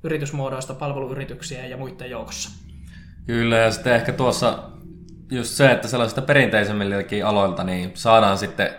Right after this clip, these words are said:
Speaker 2: startuppeja siten, että otetaan joku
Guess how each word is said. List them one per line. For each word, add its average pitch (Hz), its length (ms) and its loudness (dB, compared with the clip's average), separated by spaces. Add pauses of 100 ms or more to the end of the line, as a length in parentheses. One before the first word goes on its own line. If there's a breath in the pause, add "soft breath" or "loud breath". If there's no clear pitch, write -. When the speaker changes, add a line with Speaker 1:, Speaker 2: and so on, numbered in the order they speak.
(120)
Speaker 2:
startuppeja 107 880 2
siten, 101 480 0
että 87 540 -4
otetaan 92 480 -2
joku 95 440 -6